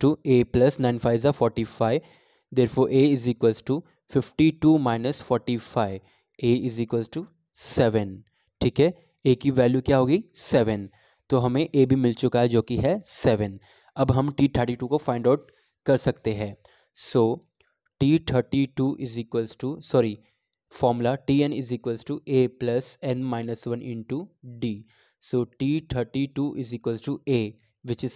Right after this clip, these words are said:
seven plus N क्या है, थर्टी टू माइनस वन, डिफरेंस की वैल्यू क्या है, फ़ाइव। T thirty two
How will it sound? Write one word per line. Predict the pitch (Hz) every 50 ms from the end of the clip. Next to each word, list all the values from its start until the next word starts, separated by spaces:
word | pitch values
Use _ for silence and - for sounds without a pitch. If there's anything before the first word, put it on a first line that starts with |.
| - 127
seven | 117 110 113 113 113 113 -
plus | 117 107 107 - - - - 135
N | 127 127 123 -
क्या | 139 135
है, | 127 127 139 170 220 _ _ _ _ _ _ _ _ _ - 131
थर्टी | 120 117 - - 135 139 135 -
टू | - 131 131 131
माइनस | 123 113 113 113 117 113 - - 120
वन, | 110 110 113 127 147 - _ 123 123 120
डिफरेंस | 127 120 - - 131 135 131 -
की | - 143
वैल्यू | 127 123 123 127 131 123 -
क्या | 135 127
है, | 123 135 156 214 _ _ _ _ _ _
फ़ाइव। | - - - - 127 110 104 101 104 _ _ _ _ _ _ _ _ _ _ -
T | 131 135 139 139 - -
thirty | 123 113 - - 127 127 127 -
two | 123